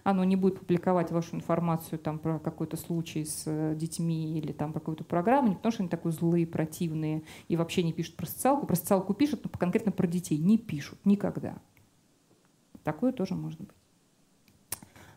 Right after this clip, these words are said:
А, ну и вот, да, э, соответственно, когда вы задумываетесь, какой формат мероприятия, вы вот и ищете, кто ваши сми, проходя через все, все, все, все, все вот эти фильтры.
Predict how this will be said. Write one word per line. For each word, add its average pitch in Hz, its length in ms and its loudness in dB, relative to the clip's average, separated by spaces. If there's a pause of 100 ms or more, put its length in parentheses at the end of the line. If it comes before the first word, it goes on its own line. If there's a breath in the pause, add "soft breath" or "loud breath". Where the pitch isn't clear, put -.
(140 loud breath)
А, - 220 4
ну 269 240 6
и 214 220 6
вот, 202 240 2
да, 180 720 4
э, - 20 0
соответственно, 175 680 2
когда 165 380 2
вы 165 240 2
задумываетесь, 160 720 0
какой 165 320 -4
формат 156 420 -4
мероприятия, 202 760 0
вы 185 160 0
вот 180 260 -6
и 170 80 -6
ищете, - 600 -8
кто 190 300 0
ваши 160 340 -4
сми, 262 320 2
проходя 190 500 2
через 202 240 -4
все, - 400 2
все, 214 300 2
все, 190 320 -2
все, 175 240 -4
все 185 240 -4
вот 165 180 -4
эти 156 160 -8
фильтры. - 420 -12